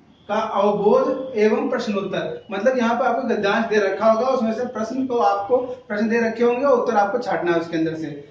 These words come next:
ठीक है। उसमें ये कहानी का जो शीर्षक होगा, जो भी पैराग्राफ हो दे रखा है उसका शीर्षक होगा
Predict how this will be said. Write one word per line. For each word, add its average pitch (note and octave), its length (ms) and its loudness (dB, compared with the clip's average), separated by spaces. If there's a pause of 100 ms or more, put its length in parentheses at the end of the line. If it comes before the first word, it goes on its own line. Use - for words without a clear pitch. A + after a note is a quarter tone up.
(120)
ठीक A3+ 140 0
है। - 360 0
उसमें A#3 220 -2
ये B3+ 80 0
कहानी G#3+ 600 0
का B3 80 4
जो - 140 2
शीर्षक A3+ 360 -2
होगा, G#3+ 280 0
जो G#3 140 -2
भी G3+ 140 2
पैराग्राफ G#3 500 0
हो G#3 140 -2
दे G3 120 0
रखा G3+ 220 0
है A3+ 60 -4
उसका A#3 140 -6
शीर्षक G#3 380 -8
होगा A#3 260 -2